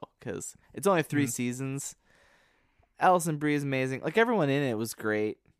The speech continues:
Speaker 2: Mm-hmm.
Speaker 1: Um, it's, it's compelling and it's fun,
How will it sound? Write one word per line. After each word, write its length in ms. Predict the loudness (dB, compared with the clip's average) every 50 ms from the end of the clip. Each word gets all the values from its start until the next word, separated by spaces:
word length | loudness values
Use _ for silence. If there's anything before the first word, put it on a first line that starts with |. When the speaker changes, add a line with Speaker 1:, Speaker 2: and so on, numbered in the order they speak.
| _ _ _ _ _ _ _ _ -8
Speaker 2:
Mm-hmm. 100 | -6 -4
Speaker 1:
Um, 360 | -4 -4 -4 -6 -8 -10 -14 _ _ _ _ _ _ _ _ _ _ _ _ _ _ -14
it's, 180 | -14 -12 -12 -10 -10
it's 160 | -10 -10 -10
compelling 720 | -10 -8 -8 -6 -4 -2 0 0 0 -2 -4 -6 -8 -10 -14 _ _ _ _ _ -12
and 160 | -10 -8 -8
it's 180 | -8 -10 -10 -10
fun, 1000 | -6 -6 -4 -4 -4 -4 -4 -4 -6 -6 -8 -8 -10 -10 -10 -10 -10 -10 -12